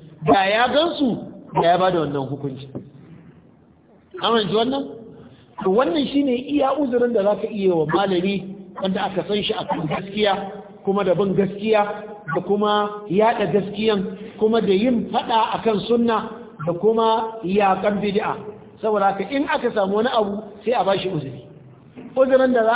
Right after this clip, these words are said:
a bashi kila bai gani ba ne, dan da ya gani ba zai bada fatawar hakan ba. Kaga wannan shine adalci a cikin ilimi.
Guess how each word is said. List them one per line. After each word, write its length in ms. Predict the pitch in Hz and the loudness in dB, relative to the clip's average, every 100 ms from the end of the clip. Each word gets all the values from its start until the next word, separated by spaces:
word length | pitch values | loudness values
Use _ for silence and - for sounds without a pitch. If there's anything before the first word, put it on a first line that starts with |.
| 220 | 4
a 40 | |
bashi 320 | 214 208 190 190 | 4 2 -4 -4
kila 260 | 269 269 | 0 4
bai 200 | 226 196 165 | 4 4 0
gani 260 | 165 165 | 0 0
ba 140 | 160 156 | 2 0
ne, 100 | 127 - - - - 156 | -2 -10 -16 -18 -12 -4
dan 180 | 220 220 | 0 2
da 140 | 196 | 2
ya 220 | 190 214 214 | 2 2 4
gani 240 | 233 240 | 4 4
ba 80 | 214 | 2
zai 140 | 190 208 | 2 4
bada 340 | 190 196 185 175 180 - - - | 4 4 4 4 0 -10 -14 -8
fatawar 320 | 196 170 165 175 | -6 -2 0 2
hakan 380 | 170 175 151 | 2 0 -4
ba. 100 | 120 - - - - - - _ _ - | -4 -12 -18 -20 -20 -20 -20 _ _ -2
Kaga 200 | 240 247 | 2 4
wannan 200 | 302 262 | 2 2
shine 220 | 254 247 | 0 0
adalci 520 | 226 226 233 247 - 247 | 0 0 2 2 0 -4
a 60 | - 165 | 0 0
cikin 160 | 175 | 0
ilimi. 380 | 185 180 131 - | -2 -2 -2 -4